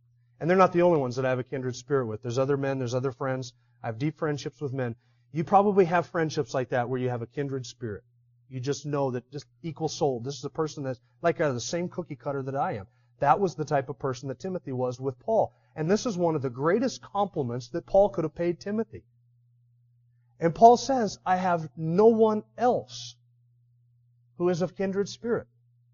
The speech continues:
with me." And then look what he says. "He will genuinely be concerned for your welfare."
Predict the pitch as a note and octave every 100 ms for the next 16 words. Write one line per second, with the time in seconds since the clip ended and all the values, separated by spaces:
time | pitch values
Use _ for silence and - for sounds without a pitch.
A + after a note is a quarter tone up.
0 | _ G3 G#3 C3+ F#2 _ _ _ _ _
1 | _ _ _ - F3+ A#3+ A#3+ A#3 G#3+ -
2 | F#3+ - G3+ G3 D#3 C#3 G#3+ C4 C#4 C4+
3 | C4 G3 G3 F#3+ F#3 D#3 - C4+ G#3+ D3
4 | D#3 - - _ _ _ _ A3+ G#3+ A#3
5 | A#3+ A#3+ C#4 C#4+ - A2 -